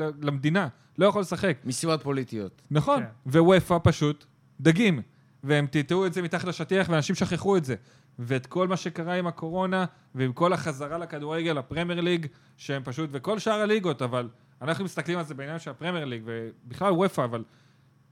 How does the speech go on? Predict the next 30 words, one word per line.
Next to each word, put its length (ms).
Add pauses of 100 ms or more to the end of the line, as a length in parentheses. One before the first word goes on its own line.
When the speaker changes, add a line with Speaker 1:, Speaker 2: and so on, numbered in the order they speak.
(400)
Speaker 1:
הם 100
פשוט 260
טאטאו 380
את 100
כל 200
מה 80
שהם 180
עושים, 300
את 80
כל 160
החרא 420
שלהם, 380
את 80
כל 180
השטויות 380
שהם, 240
אה, 100
עושים 260
בכדורגל, 520 (520)
מתחת 320
לשטיח, 640
ואנשים 560
ממשיכים 500
לצעוק 400
על 200
המועדונים. 560 (760)
הח-, 300
השינוי 500
חייב 300
להיות 460